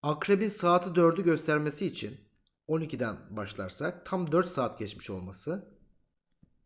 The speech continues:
Yani dakikaya çevirirsek dört kere altı yirmi dört. İki yüz kırk dakika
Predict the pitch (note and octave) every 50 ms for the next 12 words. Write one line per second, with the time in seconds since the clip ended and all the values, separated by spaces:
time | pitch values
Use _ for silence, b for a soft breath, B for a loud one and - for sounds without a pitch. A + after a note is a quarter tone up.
0 | _ _ _ _ _ - _ _ _ _ _ _ - _ _ _ _ _ - C3+
1 | C3 C#3+ D3 D3+ D3+ C#3+ C3 A#2+ C#3 C#3+ C#3+ C#3+ - - E3+ E3+ E3 E3+ - C3+
2 | A2+ G#2 F#2+ F#2+ - - D#3 E3+ E3 - - D#3 D#3+ D#3+ - C3 A2+ A2+ G#2 G#2
3 | G2 - A2 A2 G#2 G2 F#2+ F#2+ A#2+ D3+ E3+ - - - _ _ _ _ _ _
4 | _ _ _ - - - E3+ F3+ - - - F#3 E3+ - - - G3 - - D3+
5 | C#3 - - A#2 G2+ - - B2 D#3 G3+ A3 - -